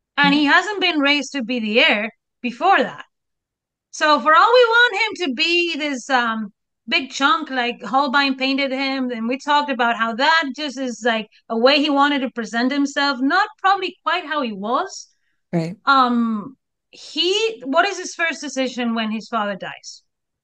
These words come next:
Speaker 2: Mm, to execute Epson and Dudley? No.
Speaker 1: To
Speaker 2: Mm.
Speaker 1: marry Catherine of
Speaker 2: <gasps> Oh,
Speaker 1: Aragon.
Speaker 2: yeah, duh. That was
Speaker 1: Duh.
Speaker 2: stupid. Duh.
Speaker 1: Yes, why?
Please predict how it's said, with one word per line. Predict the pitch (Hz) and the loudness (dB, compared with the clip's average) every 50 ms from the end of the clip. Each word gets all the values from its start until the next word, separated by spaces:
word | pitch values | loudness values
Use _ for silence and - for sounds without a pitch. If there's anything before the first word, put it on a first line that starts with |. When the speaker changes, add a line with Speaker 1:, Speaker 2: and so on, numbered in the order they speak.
| _ _ - | _ _ 4
Speaker 2:
Mm, | 214 208 202 196 190 185 175 165 160 160 156 156 156 160 160 - - | 4 6 6 6 6 4 2 0 -2 -4 -8 -8 -8 -10 -10 -6 0
to | 196 185 170 170 165 160 160 160 160 156 156 139 | 2 4 4 4 4 2 2 2 2 2 2 0
execute | 123 160 - - 180 175 - - 196 180 165 | 0 -2 -4 -8 -10 -8 -2 2 2 2 4
Epson | 151 143 - - - 170 156 | 2 0 -2 -6 -10 -8 -8
and | 156 151 143 | -8 -6 -4
Dudley? | 151 143 143 135 - 170 196 240 233 233 _ _ _ _ _ _ _ _ _ _ _ _ _ - | -2 -2 -2 0 2 2 4 4 2 0 _ _ _ _ _ _ _ _ _ _ _ _ _ -6
No. | - 156 160 202 233 190 127 131 143 143 - _ - | -4 -2 0 2 2 2 0 0 -6 -10 -14 _ -14
Speaker 1:
To | - 196 | -10 -8
Speaker 2:
Mm. | 196 190 185 180 175 165 165 240 226 220 | -6 -6 -6 -6 -8 -6 -6 -4 -4 -2
Speaker 1:
marry | 220 220 220 233 233 262 254 | 0 0 0 2 0 0 -2
Catherine | 254 - 214 214 214 - - 233 233 | -2 -2 -2 -2 -2 -4 -6 -6 -6
of | 233 226 | -4 -2
Speaker 2:
<gasps> | - 165 165 277 | -2 -2 0 0
Oh, | 302 381 381 | 2 2 4
Speaker 1:
Aragon. | 339 277 254 | 4 4 4
Speaker 2:
yeah, | 285 277 190 147 147 | 4 4 2 2 0
duh. | 151 180 156 147 143 156 175 - _ _ _ _ _ _ _ _ - | 2 0 2 2 2 0 -2 -4 _ _ _ _ _ _ _ _ -4
That | - 190 | -2 0
was | 190 175 - 202 | 0 0 -2 0
Speaker 1:
Duh. | 285 294 | 0 2
Speaker 2:
stupid. | 302 302 320 330 330 311 294 277 277 269 269 269 269 247 | 4 6 6 6 6 6 6 6 6 6 6 6 4 4
Duh. | 196 180 196 196 185 247 226 | 4 6 6 6 4 4 2
Speaker 1:
Yes, | 233 277 302 - - - 302 | 2 0 0 0 2 0 0
why? | 214 196 202 220 - 403 440 403 277 240 233 247 359 349 | 2 4 2 4 6 6 6 4 4 2 2 0 -2 -2